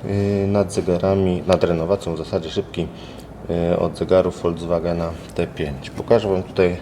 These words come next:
skalę zniszczeń czy degradacji tej szybki. Ma bardzo dużo, yy, zarysowań, mikrorys tu w tym miejscu.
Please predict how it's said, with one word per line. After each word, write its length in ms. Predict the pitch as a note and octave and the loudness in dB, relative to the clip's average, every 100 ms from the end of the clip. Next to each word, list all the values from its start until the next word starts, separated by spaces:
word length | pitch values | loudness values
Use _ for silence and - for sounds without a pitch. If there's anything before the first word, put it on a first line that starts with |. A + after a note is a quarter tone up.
| - | -10
skalę 440 | - - F2 E2+ D#2+ - - - - - - | -8 2 4 4 -2 -8 -16 -16 -16 -14 -6
zniszczeń 600 | E2+ G#2 G#2 - F2+ E2+ | 0 0 0 0 0 0
czy 140 | - | 2
degradacji 540 | F#2 F2 F2 E2 - - | 2 4 2 0 -2 -10
tej 140 | D#2 | -10
szybki. 420 | - - - F2+ - - - - - | -8 -8 -6 -6 -6 -16 -18 -12 -4
Ma 80 | E2+ | 2
bardzo 300 | F#2 E2+ E2+ | 2 2 -4
dużo, 400 | F2 E2 E2+ E2+ E2+ - - - - E2 E2 D#2+ D#2+ D2+ D#2+ D#2+ | -4 -2 -4 -4 -10 -18 -20 -16 -8 -2 0 0 0 -2 -4 -4
yy, 60 | E2 | 0
zarysowań, 600 | F2 F2 - A2+ F#2 D#2 | 0 2 2 2 2 0
mikrorys 640 | - - F#2 E2+ E2 - - - - - - - - - - - - - - - - - - - - - | -4 2 2 2 -2 -8 -14 -16 -16 -18 -18 -18 -18 -18 -18 -18 -18 -18 -18 -16 -16 -16 -18 -18 -16 -2
tu 160 | F#2+ | 0
w 100 | F2 | 0
tym 280 | - F#2 F2+ | 2 4 4
miejscu. 560 | F#2 F2 E2+ - G#2 | 4 2 0 -4 -2